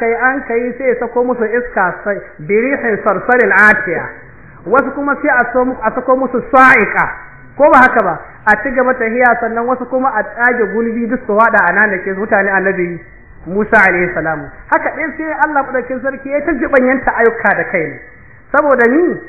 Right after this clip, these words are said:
saboda na Allah, a, a, Allah madaukakin sarki ya yi nuhin wani abu. Amma lokacin Annabi Muhammad sallallahu alaihi wasallam, saboda ya yi nuhin wannan addini shi zai zanna ila yawmil qiyamati.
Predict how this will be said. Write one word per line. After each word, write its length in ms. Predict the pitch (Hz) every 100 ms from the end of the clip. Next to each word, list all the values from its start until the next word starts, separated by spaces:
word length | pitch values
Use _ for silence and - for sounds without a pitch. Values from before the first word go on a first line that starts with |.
| - -
saboda 300 | 247 214 190
na 80 | 190
Allah, 200 | 220 214
a, 180 | 196 196
a, 420 | 196 190 180 175
Allah 160 | 214 202
madaukakin 360 | 196 190 214 220
sarki 260 | - - 220
ya 180 | 208 196
yi 80 | 196
nuhin 220 | 180 156
wani 140 | 156
abu. 240 | 151 131 123 - - - -
Amma 200 | 185 202
lokacin 420 | 220 - 277 269 254
Annabi 260 | 226 233
Muhammad 400 | 220 190 233 226 -
sallallahu 240 | 220 202
alaihi 60 | 233
wasallam, 280 | 285 269 175 - - -
saboda 340 | 254 233 202
ya 200 | 196 240 247
yi 60 | 247
nuhin 440 | 254 226 202 196
wannan 460 | 226 254 233 220 190
addini 640 | 180 151 143 220 233 196 170 -
shi 240 | 233 233 190
zai 240 | 180 160
zanna 440 | 185 208 208 180 156 165
ila 320 | 156 185 190
yawmil 340 | 190 185 160 -
qiyamati. 560 | 143 143 143 143 -